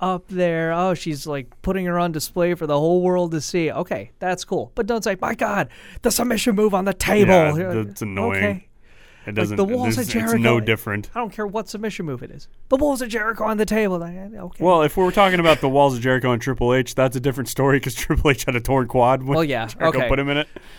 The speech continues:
Speaker 1: Sure.
Speaker 2: <laughs>
Speaker 1: Um, but yeah, it, it, you know, the, the, that kinda thing just, nah, it just never got to me. So,
Speaker 2: Yeah, it's
Speaker 1: never
Speaker 2: annoying.
Speaker 1: understood that. Um,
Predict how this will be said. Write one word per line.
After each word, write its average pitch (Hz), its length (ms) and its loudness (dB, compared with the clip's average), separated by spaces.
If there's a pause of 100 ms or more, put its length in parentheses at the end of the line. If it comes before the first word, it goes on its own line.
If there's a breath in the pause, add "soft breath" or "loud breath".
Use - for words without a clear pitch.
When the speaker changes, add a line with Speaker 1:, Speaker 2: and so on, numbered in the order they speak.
(140 loud breath)
Speaker 1:
Sure. 147 360 0 (200)
Speaker 2:
<laughs> - 200 -20
Speaker 1:
Um, 156 460 2 (560)
but 311 120 0
yeah, - 280 0
it, 214 220 -4
it, 214 160 -14 (100)
you 233 80 -12
know, 143 160 -6
the, 196 320 -6
the, 196 140 -4
that 175 260 0
kinda 143 200 -6
thing 127 240 -8
just, 120 200 -14 (580)
nah, 151 340 -2
it 143 180 -10
just - 180 -12
never 120 160 -12
got - 220 -20
to - 80 -20
me. - 200 -20 (160)
So, 104 140 -14
Speaker 2:
Yeah, 87 100 0 (200)
it's - 20 -12
Speaker 1:
never 120 160 -10
Speaker 2:
annoying. 90 320 -10
Speaker 1:
understood - 200 -20 (580 soft breath)
that. 127 40 -8
Um, 147 680 0